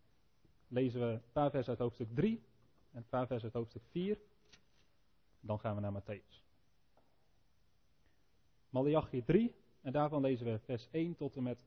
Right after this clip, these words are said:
vijf. Er staat bij mij boven profetie over de zending van Johannes de Doper en de komst van Christus.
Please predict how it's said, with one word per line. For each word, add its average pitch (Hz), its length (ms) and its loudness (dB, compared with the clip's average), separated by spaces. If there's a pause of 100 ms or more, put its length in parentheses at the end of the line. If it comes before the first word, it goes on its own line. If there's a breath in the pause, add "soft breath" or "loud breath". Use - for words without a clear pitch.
(520)
vijf. 120 320 0 (1400)
Er 113 80 -10
staat 127 220 -2
bij 123 100 -2
mij 123 200 0
boven 170 440 6
profetie 156 640 0
over 135 240 2
de 120 100 0
zending 180 480 2
van 135 140 -2
Johannes 127 320 0
de 160 80 -6
Doper 170 380 0 (140)
en 143 100 -4
de 117 80 -4
komst 180 420 -4
van 160 200 -4
Christus. - 480 -4